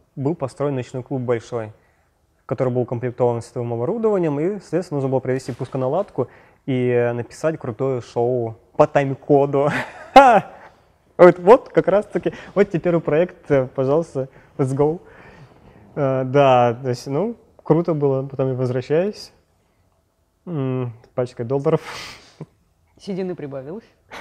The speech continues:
Speaker 1: Нет, седины не прибавилось, там, а, здоровье удалось поправить. Когда мы всё запустили, а, мы очень долго ждали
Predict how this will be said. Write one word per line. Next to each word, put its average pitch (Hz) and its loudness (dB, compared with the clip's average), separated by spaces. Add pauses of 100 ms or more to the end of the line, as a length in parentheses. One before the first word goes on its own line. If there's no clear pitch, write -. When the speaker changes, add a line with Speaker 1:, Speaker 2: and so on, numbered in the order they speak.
Speaker 1:
Нет, 139 2
седины 160 2
не 180 2
прибавилось, 170 4
там, 147 4 (240)
а, 131 0
здоровье 151 2
удалось 151 0
поправить. 139 0
Когда 127 2
мы 135 -4
всё 135 -8
запустили, 147 -4 (300)
а, 139 -6
мы 131 -2
очень 139 -6
долго 127 -2
ждали 120 -2